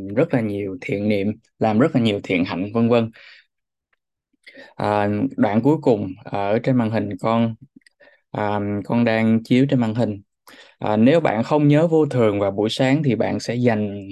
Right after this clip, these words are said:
buổi sáng cho đời này. Và nếu bạn không khai triển, à, chánh niệm về cái chết vào buổi trưa thì bạn sẽ dành trọn buổi chiều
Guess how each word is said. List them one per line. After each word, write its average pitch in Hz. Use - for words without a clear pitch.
buổi 101
sáng 127
cho 143
đời 110
này. 101
Và 107
nếu 123
bạn 104
không 143
khai 147
triển, 110
à, 123
chánh 156
niệm 110
về 104
cái 120
chết 160
vào 104
buổi 98
trưa 139
thì 107
bạn 95
sẽ 104
dành 104
trọn 98
buổi 107
chiều 101